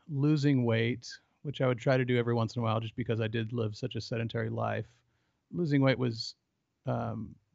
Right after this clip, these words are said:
getting a little harder. Usually I could just kinda eat a little bit better and drop a few pounds. It was actually pretty easy for me.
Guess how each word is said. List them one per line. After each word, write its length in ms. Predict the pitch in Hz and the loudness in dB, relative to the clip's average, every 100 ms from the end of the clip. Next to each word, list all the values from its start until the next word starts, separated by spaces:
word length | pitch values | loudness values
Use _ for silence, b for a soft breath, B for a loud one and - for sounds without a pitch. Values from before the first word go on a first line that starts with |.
| _ _ 143 | _ _ 0
getting 200 | 139 127 | 2 4
a 40 | |
little 180 | 120 110 | 2 4
harder. 460 | 117 113 120 120 - | 4 6 4 0 -4
Usually 400 | 139 135 135 127 | 0 0 2 2
I 80 | 123 | 0
could 140 | 123 113 | -2 -2
just 420 | 117 113 - - _ _ _ _ - | -4 -4 -12 -18 _ _ _ _ 0
kinda 180 | 117 | 0
eat 160 | 120 123 | 4 4
a 40 | |
little 160 | 117 117 | 4 4
bit 140 | 117 113 | 2 4
better 280 | 110 113 | 4 4
and 160 | 120 104 | 0 -2
drop 180 | 107 104 | -2 -4
a 60 | |
few 140 | 107 110 | -4 -4
pounds. 400 | 104 101 117 117 | -2 -2 -2 -6
It 60 | |
was 100 | 110 | -8
actually 280 | 113 - 120 | -8 -8 -10
pretty 240 | 120 113 104 | -6 -6 -4
easy 180 | 110 107 | -4 -4
for 180 | 120 | -4
me. 120 | 117 | -6